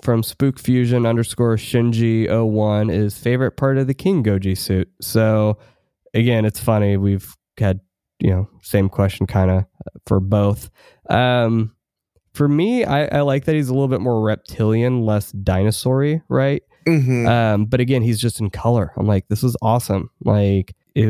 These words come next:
Speaker 1: it, it must have been a big deal to see that. So I think now in hindsight, I just love, this is probably the first film where I've realized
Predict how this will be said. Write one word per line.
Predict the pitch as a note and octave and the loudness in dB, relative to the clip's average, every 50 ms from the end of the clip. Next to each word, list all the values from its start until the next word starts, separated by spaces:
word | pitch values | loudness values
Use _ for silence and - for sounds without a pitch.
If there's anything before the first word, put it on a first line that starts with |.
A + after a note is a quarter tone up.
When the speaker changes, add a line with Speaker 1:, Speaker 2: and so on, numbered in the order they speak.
| - D2 | 2 2
Speaker 1:
it, | G2+ F#2+ - | 0 0 0
it | - A2+ A#2 | 0 0 2
must | A#2 A#2 A2+ A2+ - | 2 0 0 0 0
have | B2 | 0
been | A#2 A#2 A2+ | 0 2 0
a | A2 | 0
big | G2+ G2+ A2 A2 G#2 G2+ | 0 0 0 -2 0 0
deal | G#2 G2 G#2+ A2 G#2+ | 0 0 0 0 -2
to | G2 | -4
see | F#2 - - - G2+ B2 | -6 -6 -4 -2 -2 -2
that. | A2+ F2 E2+ - - - - | -2 -2 -4 -4 -6 -6 -10
So | - - - A#2+ A#2 A#2 A2+ A2+ A2+ A2 A2 G#2+ - - _ _ _ _ _ _ _ _ _ _ _ _ _ _ _ _ _ - | -12 -4 0 0 2 2 2 2 2 2 0 0 -2 -6 _ _ _ _ _ _ _ _ _ _ _ _ _ _ _ _ _ -2
I | A#2 A#2 A#2+ | -2 0 0
think | - - C3+ A#2+ - - | 0 0 0 0 0 0
now | A2+ A2 G#2+ G#2+ G#2 G#2 G#2+ G#2+ A2 A#2 A#2+ A#2+ A#2+ | 2 2 2 2 2 2 2 2 2 0 0 0 0
in | A#2 A#2 | 0 0
hindsight, | A#2 A#2 B2 A#2+ A#2+ A#2 - - B2 A#2+ A#2 | 0 0 0 0 -2 -2 -2 -2 0 0 0
I | - F2+ G#2+ | 0 0 0
just | G#2+ G#2 - - - - _ _ | 0 -2 -4 -6 -12 -16 _ _
love, | - G#2 A2 G#2+ G#2+ G#2 G2+ G2+ G2+ G2 G#2 - - - - - - | -4 -2 0 2 2 2 2 0 0 -2 -4 -8 -14 -20 -20 -14 -6
this | - A2+ G#2+ - | -4 -2 -2 -2
is | - G#2 - | -2 -2 -2
probably | - A2 G#2+ G#2 G#2+ | 0 0 2 0 0
the | G2+ G#2+ | 0 -2
first | G2 - - G#2 G#2 G2 - - | -2 -2 -2 -2 -2 -2 -4 -6
film | - - G2+ G2+ G2+ G2 | -2 0 0 0 2 2
where | G2 G2 F#2+ | 0 0 0
I've | F#2+ F2+ F2+ F#2+ | 0 0 0 0
realized | G2 F#2+ F#2+ F#2+ F#2 F#2 F#2 F#2+ F#2 - - - | 0 0 2 0 0 0 0 0 -2 -4 -8 -16